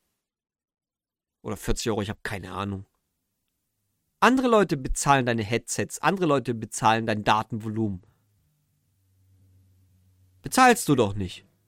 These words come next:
Du hast nichts. Du bist mittellos und du lebst von den milden Gaben anderer. Also sag nicht, ich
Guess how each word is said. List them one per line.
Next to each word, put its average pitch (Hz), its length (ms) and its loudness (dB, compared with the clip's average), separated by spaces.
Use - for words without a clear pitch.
Du 165 100 4
hast 208 300 4
nichts. - 640 -2
Du 151 140 -8
bist 233 300 2
mittellos 247 720 2
und 175 260 2
du 175 80 2
lebst 196 300 6
von 202 100 0
den 170 140 2
milden 190 320 2
Gaben 180 260 4
anderer. 185 280 4
Also 143 120 2
sag 175 220 2
nicht, 180 220 -2
ich 202 160 -2